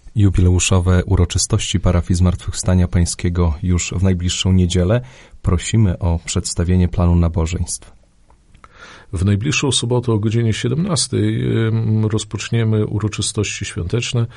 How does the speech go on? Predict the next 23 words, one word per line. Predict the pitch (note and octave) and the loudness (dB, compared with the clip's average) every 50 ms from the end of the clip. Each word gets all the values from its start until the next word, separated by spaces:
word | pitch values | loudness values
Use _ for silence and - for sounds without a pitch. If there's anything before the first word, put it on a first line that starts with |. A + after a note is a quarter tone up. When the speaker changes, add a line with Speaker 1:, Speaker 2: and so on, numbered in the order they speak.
| - - - - - - - | -20 -20 -20 -20 -12 -4 -2
Speaker 2:
nabożeństwem | G#2 G2 F#2 G2+ F#2+ G2+ G#2 G2+ - - G#2+ G2+ G2 | 0 0 2 2 2 2 2 0 -2 -2 -2 -2 -2
całonocnego | - - G2+ G2 F#2+ F#2+ - - F#2+ F2+ E2+ F2+ | 0 -2 -2 0 0 -2 -2 -2 -4 -4 -6 -6
czuwania. | - - - - E2 D#2 C2+ C#2 - E2 G2+ C3 | -8 -10 -10 -8 -8 -6 -6 -6 -4 -2 -2 -2
E, | C#3 - - _ _ - - - F2+ F2 F2 E2+ E2+ E2+ E2+ D#2+ | -4 -6 -12 _ _ -12 -6 -2 -2 0 0 0 0 -2 -2 -4
w | D#2+ D#2 D2+ E2 | -4 -4 -4 -4
niedzielny | E2 E2 D#2+ E2 D2+ D2+ E2+ G#2 B2+ D3 D3 C#3+ C#3 C3 B2 A#2+ A2+ G#2 G#2 | -2 -2 -2 -4 -4 -2 -2 0 0 0 0 0 -2 -2 -2 0 -2 -2 -2
poranek, | - - F#2+ F2 E2 E2 D#2+ D#2+ D2+ C#2 C#2+ - - - - - - - - - - - - - - - | -4 -2 -2 -2 0 0 -2 -2 -4 -6 -10 -14 -16 -20 -20 -20 -20 -20 -20 -20 -20 -20 -20 -14 -8 -4
e, | - F2 F2 F2 E2+ E2 E2+ E2+ E2+ E2 E2+ E2+ E2+ F2 - - - | -2 -2 0 0 0 -2 -2 -2 -2 -4 -4 -4 -6 -6 -10 -10 -4
o | - G2 G#2+ | -2 -2 -2
godzinie | G2+ - G2 F2+ E2+ E2 F#2+ G2 F#2+ F#2 F2 - | -2 -2 -4 -4 -4 -2 -2 0 0 -2 -2 -4
ósmej | - - A2 - - - F#2+ F2+ | -4 -4 -4 -4 -2 -4 -4 -4
trzydzieści | E2+ - - - F2+ E2+ D#2+ E2+ F#2 F#2 - - - - - - - F#2+ F2+ F2 | -6 -8 -10 -10 -8 -8 -6 -6 -4 -4 -6 -6 -8 -8 -8 -8 -8 -6 -6 -6
zapraszamy | E2+ D#2+ F2 D#2+ - - - - - F#2 E2+ E2 E2 D#2+ | -4 -6 -6 -8 -8 -10 -10 -8 -6 -6 -4 -4 -6 -8
wszystkich | - - G2+ F#2+ - - - - D2+ - - | -8 -8 -8 -8 -8 -8 -10 -14 -12 -8 -8
na, | E2 D#2+ D#2+ D#2+ E2 - - - - - - - - - | -6 -4 -4 -6 -6 -10 -14 -20 -20 -20 -20 -20 -16 -8
e, | - E2 E2 E2 | -6 -4 -2 -2
małe | E2+ F2 F2+ F2+ F2+ | 0 0 0 0 0
oświęcenie | F2+ F2 - - F#2 F2 E2+ - F2+ E2+ F2 F2 | -2 -2 -4 -4 -4 -4 -2 -2 -2 -2 -2 -2
wody | E2 F#2 G2 A2+ A2 G#2 G#2 F#2+ F2+ F2+ | 0 0 0 0 0 0 0 0 0 -2
połączone | F2 - - F#2 F2+ E2+ - - E2+ E2 D#2+ | -4 -4 -4 -4 -4 -4 -4 -6 -6 -4 -4
z | D#2 D#2+ | -6 -4
molebniem, | D#2+ D#2 D2+ D#2 D#2 E2+ F#2 A2+ E3+ F3+ F#3 - - - - - - _ _ _ - | -4 -4 -4 -4 -6 -4 -4 -4 -4 -4 -6 -8 -14 -20 -20 -20 -20 _ _ _ -6
a | - A2+ C3 C#3 C3+ C3+ C#3 C#3 C3+ | -4 -2 -2 -2 -2 -2 -2 -4 -4